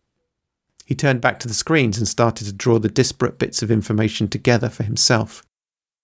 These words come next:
"Oh, come on," said Alan after a moment. "You've only got to look at it for a few seconds to see." Doctor North raised a finger to silence him. She turned to Marcel. "Pay no attention to your colleague here. He would have us on the talk shows every month with a new planet." Alan muttered something and then paced away.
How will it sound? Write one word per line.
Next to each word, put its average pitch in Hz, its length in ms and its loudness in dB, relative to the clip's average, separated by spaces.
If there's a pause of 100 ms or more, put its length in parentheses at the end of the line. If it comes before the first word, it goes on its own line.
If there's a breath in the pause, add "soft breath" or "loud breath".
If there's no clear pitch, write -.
"Oh, 147 100 4
come 160 260 0
on," 127 200 2
said 117 160 0
Alan 110 240 0
after 110 240 -4
a 104 60 2
moment. 113 300 2 (220 loud breath)
"You've 135 140 0
only 185 120 2
got 147 80 2
to 135 60 4
look 156 180 2
at 196 60 4
it 127 120 -2
for 131 100 -2
a 113 40 -6
few 120 180 0
seconds 117 400 0
to - 80 -8
see." - 340 -2
Doctor - 320 0
North 120 300 0
raised 107 240 0
a - 40 -2
finger 117 300 0
to 113 120 -8
silence 117 440 -2
him. 113 140 -8 (600 soft breath)
She - 140 -4
turned 139 240 2
to 113 80 -2
Marcel. 107 460 0 (140 soft breath)
"Pay 185 120 4
no 185 140 4
attention 120 360 -2
to - 120 0
your 110 80 4
colleague 107 340 0
here. 98 280 -2
He 185 140 4
would 165 120 2
have 131 140 2
us - 120 2
on 127 80 4
the 120 80 4
talk 156 320 0
shows 120 300 2
every 117 180 2
month 113 260 0
with 120 80 -4
a 113 60 2
new 110 160 -2
planet." 110 400 -8 (400)
Alan 123 220 2
muttered 117 260 0
something 113 340 0
and 101 80 0
then 104 120 0
paced 107 320 -4
away. 104 320 -2